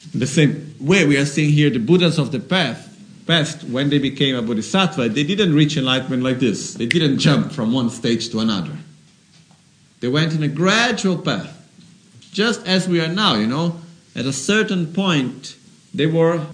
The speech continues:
the same ignorant as we may be now, you know, in the same way. So then gradually, they went step by step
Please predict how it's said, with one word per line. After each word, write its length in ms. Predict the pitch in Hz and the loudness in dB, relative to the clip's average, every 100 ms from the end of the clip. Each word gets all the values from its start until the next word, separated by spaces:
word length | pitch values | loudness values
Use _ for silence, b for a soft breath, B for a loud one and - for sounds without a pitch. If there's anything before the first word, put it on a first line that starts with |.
| - - | -12 -8
the 100 | 185 | -6
same 280 | - 208 | -4 -4
ignorant 560 | 202 208 202 196 190 185 | 0 0 2 0 0 -2
as 240 | 170 170 | 0 0
we 160 | 165 165 | 0 0
may 180 | 160 156 | 0 2
be 220 | 139 151 | 4 4
now, 420 | 185 - 87 - - - _ _ _ _ _ | 4 2 0 -8 -16 -20 _ _ _ _ _
you 80 | - | -8
know, 160 | 123 165 | -6 -4
in 80 | |
the 100 | 175 | -4
same 320 | 180 - 202 202 | -6 -4 -4 -2
way. 200 | 208 156 | -2 -2
So 400 | - 165 165 - - | -2 -2 -2 -8 -4
then 320 | 147 175 165 | 0 2 0
gradually, 600 | 123 151 170 160 220 285 - - - _ _ _ _ _ _ _ _ _ _ _ _ _ _ _ | 0 2 2 2 0 -2 -6 -14 -20 _ _ _ _ _ _ _ _ _ _ _ _ _ _ _
they 240 | 156 135 151 | -4 0 2
went 260 | 143 143 | 2 0
step 420 | - - - 156 151 | -4 -6 -2 0 0
by 140 | 127 | -4
step 460 | 123 - 190 208 | -4 -8 -8 -8